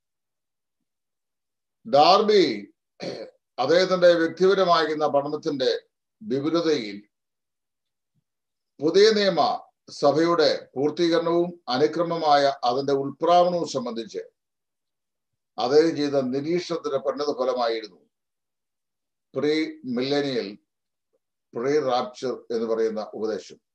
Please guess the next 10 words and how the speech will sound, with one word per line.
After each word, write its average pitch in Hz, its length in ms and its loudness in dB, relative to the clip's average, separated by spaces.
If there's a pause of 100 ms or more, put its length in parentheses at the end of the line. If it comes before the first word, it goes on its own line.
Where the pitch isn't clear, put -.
(1600)
സഹസ്രാബ്ദത്തിനും 147 920 0 (220)
മഹാപീഡനത്തിനും 139 840 2
മുമ്പ് 117 280 -2 (1000)
കർത്താവ് 123 480 0 (420)
വന്ന് 110 220 -4
തന്റെ 113 220 -2
സഭയെ 113 400 -2 (180)
ചേർക്കും 110 380 -8 (100)
എന്നുള്ളത്. 90 360 -16 (1300)
ആയതിലേക്ക് 190 600 6